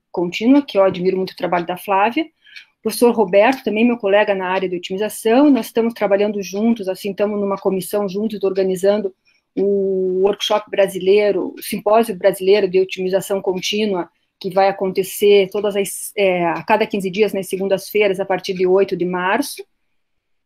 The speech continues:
É, e o casal, Neila e Hudson, eu vi que a Neila tá por aí também,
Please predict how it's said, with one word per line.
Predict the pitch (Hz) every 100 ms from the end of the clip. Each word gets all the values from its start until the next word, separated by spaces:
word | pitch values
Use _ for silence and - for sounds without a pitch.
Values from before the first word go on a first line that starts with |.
| _ _ _ -
É, | 214 208 208 208 202 202 196 196 185 - - - - _ _ -
e | 240 247
o |
casal, | 262 440 - 269 269 294
Neila | 240 220 254 240 214
e | 202 196
Hudson, | - 208 220 262 - 339 370 - _ -
eu | 190
vi | 240
que | 254
a | 214
Neila | 220 247
tá | 226 226
por | 226 220
aí | 196 202
também, | 208 185 190 214 277 349